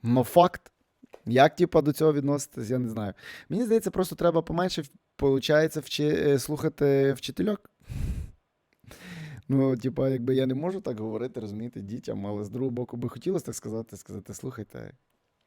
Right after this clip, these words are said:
слухайте, не слухайте вчительок, вчителів».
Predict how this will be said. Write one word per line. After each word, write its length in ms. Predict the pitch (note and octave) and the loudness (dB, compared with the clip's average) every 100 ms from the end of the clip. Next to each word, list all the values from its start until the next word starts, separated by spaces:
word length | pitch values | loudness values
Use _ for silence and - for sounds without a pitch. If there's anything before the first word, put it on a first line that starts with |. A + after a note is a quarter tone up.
| _ _ _ _ - | _ _ _ _ -8
слухайте, 580 | - F#3 B2 - G2 - _ _ _ | -4 -4 -4 -4 -6 -8 _ _ _
не 160 | C3 D3+ | 0 0
слухайте 640 | A#3 C4 C3 - A2 G#2 - _ | 0 0 0 0 -4 -6 -12 _
вчительок, 540 | - - A2+ G#2+ - _ | -8 -4 -4 -4 -8 _
вчителів». 460 | _ C3 B2+ B2+ | _ -4 0 0